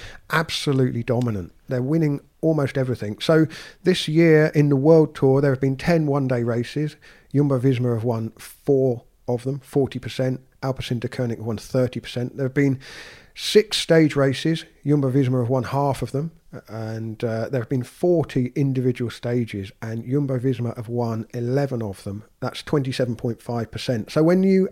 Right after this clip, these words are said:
add up all of the races in the World Tour this year, there's been fifty-six, uh, races that can be won, whether that's a one-day race, a G C title, or a stage.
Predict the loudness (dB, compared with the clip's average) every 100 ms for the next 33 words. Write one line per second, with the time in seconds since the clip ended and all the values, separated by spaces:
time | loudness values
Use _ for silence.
0 | 0 0 0 -2 -2 0 2 2 2 2
1 | 2 0 0 -2 0 2 2 2 0 -2
2 | 0 -2 -2 2 4 4 2 -2 -4 -4
3 | -2 -2 -2 -6 0 -2 -2 -16 -16 -20
4 | -18 -18 -8 -6 -4 0 6 6 4 0
5 | -2 -4 -6 -2 -2 -2 0 2 2 2
6 | 0 0 -2 -2 -2 0 0 2 2 2
7 | -2 -6 -8 -10 -20 _ -10 -2 -2 0
8 | 2 4 2 -2 _ -6 -2 -2 -2 -6
9 | -4 0 2 2 -2 -4 0 2 2 0